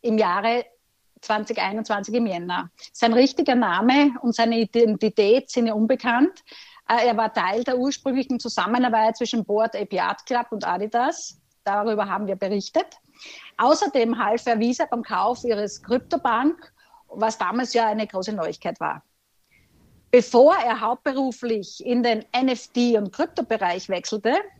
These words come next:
war G-Money fünfzehn Jahre lang Aktienhändler.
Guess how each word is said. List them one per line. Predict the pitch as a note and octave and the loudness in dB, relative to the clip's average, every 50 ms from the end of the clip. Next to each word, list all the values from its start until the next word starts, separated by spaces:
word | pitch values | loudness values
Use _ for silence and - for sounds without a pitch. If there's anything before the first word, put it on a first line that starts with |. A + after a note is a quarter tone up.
| - - | -16 -10
war | G#3 F#3+ F#3 G#3+ G3+ G3 G3 F#3 F3 E3+ D#3+ - - _ _ _ _ _ _ _ _ _ _ _ _ _ _ _ _ _ - | -4 0 0 2 2 2 2 0 0 -2 -4 -8 -16 _ _ _ _ _ _ _ _ _ _ _ _ _ _ _ _ _ -4
G-Money | - A#3+ B3 C4 A3 F#3 F#3+ G#3 A#3 C#4+ F#4 - - - _ _ _ - - _ _ _ _ _ _ | 0 2 4 4 4 2 0 0 2 0 0 0 -4 -20 _ _ _ -20 -20 _ _ _ _ _ _
fünfzehn | _ - D#4 F4+ F#4 - - - F#4 D#4 | _ 0 0 0 0 -2 -2 2 4 4
Jahre | C#4 A3+ G3+ G#3 A3+ B3 C#4+ | 6 6 4 2 0 0 0
lang | C4+ B3+ A#3 A#3 A#3 A#3+ B3 A#3+ - _ - | -2 0 -2 -2 -2 -4 -6 -8 -8 _ -8
Aktienhändler. | - G#3+ G3+ - - - - G3 F#3 E3 E3+ E3+ - - - F3 B2 C#2+ - D3+ | -6 -6 -6 -6 -12 -18 -14 -14 -14 -12 -12 -12 -10 -8 -6 -6 -6 -6 -8 -10